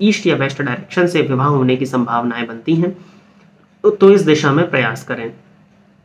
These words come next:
वैसे इस कुंडली में प्रेम विवाह के भी योग थे, लेकिन सूर्य मंगल की युति पंचम भाव पर, उस पर शनि की दृष्टि का पड़ जाना, जो कि breakup की स्थिति को उत्पन्न करा देता है। अब देखना होगा कि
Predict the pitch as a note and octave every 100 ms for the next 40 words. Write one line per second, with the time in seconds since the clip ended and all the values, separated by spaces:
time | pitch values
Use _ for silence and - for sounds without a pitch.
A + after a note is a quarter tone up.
0 | - C3 C3 C3 C3+ C3 C#3 D3 D3 D3+
1 | D3+ D3+ D#3+ E3 D#3+ D#3+ C#3+ F3 F3+ D#3+
2 | D#3 D3+ D3 C3+ C#3+ D3+ D3+ C#3 D3+ C#3
3 | C3 D3 C3+ C3+ C#3+ C3+ C#3+ - C3 D3
4 | C3 B2+ C#3+ B2+ B2 C3+ D#3+ C#3 C#3+ C#3+
5 | D#3 B2 B2+ C3+ C3 C#3 - - - F3+
6 | - - - - - F3+ - E3+ C#3+ B2+
7 | A#2 A2+ A2+ B2 - - _ _ _ _
8 | _ - - D#3+ C#3+ E3+ F3+ G#3+ G#3 A3
9 | A3+ A#3